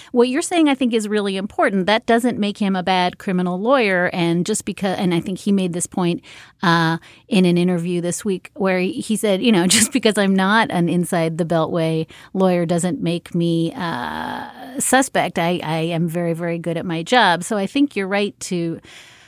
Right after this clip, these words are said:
observe that, uh, a, a lot of this can be handled by, uh, a competent lawyer. I guess we have yet to find out whether Andrew,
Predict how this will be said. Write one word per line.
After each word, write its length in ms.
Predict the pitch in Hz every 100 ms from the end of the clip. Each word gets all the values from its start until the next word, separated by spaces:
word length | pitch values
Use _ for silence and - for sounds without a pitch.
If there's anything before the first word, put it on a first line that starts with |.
| _ -
observe 640 | 202 220 466 359 233 196
that, 360 | 190 190 180 -
uh, 600 | 247 196 170 175 240 - - - -
a, 60 |
a 20 | 269
lot 220 | 320 494
of 60 |
this 140 | 285 -
can 160 | 269
be 160 | 233 226
handled 600 | - 226 339 311 196 180
by, 420 | 190 180 175 180 -
uh, 500 | 175 170 170 - 190
a 60 |
competent 460 | - 190 170 175 156
lawyer. 260 | 175 175
I 80 | 175
guess 260 | 170 180 -
we 200 | 180 180
have 380 | - 190 175 170
yet 280 | 190 190 -
to 100 | 196
find 380 | - 180 175 170
out 240 | 170 175
whether 380 | 185 175 175 175 - - - _
Andrew, 380 | - 175 170 180